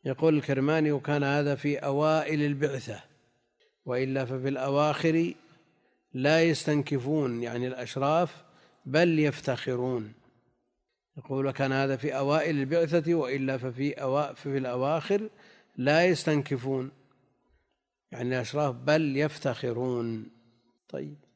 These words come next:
الآن القصة سنة ست من الهجرة، عام الحديبية، بعد، بعد ح-، بعد الحديبية وقبل الفتح في المدة، فهل يمكن أن يقال إن هذا في أوائل البعثة؟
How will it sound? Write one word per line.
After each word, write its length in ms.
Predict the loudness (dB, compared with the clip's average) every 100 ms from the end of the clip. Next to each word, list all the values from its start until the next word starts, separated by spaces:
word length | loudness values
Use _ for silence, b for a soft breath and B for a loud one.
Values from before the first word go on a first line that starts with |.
| _ _ _ -14
الآن 300 | -4 2 6
القصة 720 | 4 4 2 2 0 -2 -6 _ _ _ _ _
سنة 280 | -6 -2 -2
ست 420 | -2 -6 -6 -6
من 140 | -8 -8
الهجرة، 460 | -10 -12 -16 -20 _ _ _ _ _ _ _ _
عام 200 | -6 -4
الحديبية، 580 | -2 -2 -2 -2 -2 -6
بعد، 260 | -2 -2 -2
بعد 380 | 0 2 2
ح-، 180 | -2 -2
بعد 320 | -2 -2 0
الحديبية 680 | -2 -2 0 0 -2 -8 -20 _ _ _ _ _ _ _ -10
وقبل 320 | 0 2 4
الفتح 640 | 2 2 -6 -8 -16 -18 _ _ _ _ _ _ _ _ _
في 120 | -2
المدة، 480 | 4 4 2 -4 -10 _ _ _ _ _ _ _
فهل 320 | -4 2 6 8
يمكن 280 | 6 2
أن 140 | 0 0
يقال 380 | 0 0 0 2
إن 100 | 0
هذا 240 | 0 -2
في 180 | -2 -4
أوائل 340 | -2 -2 -4
البعثة؟ 520 | -6 -8 -10 -12 -16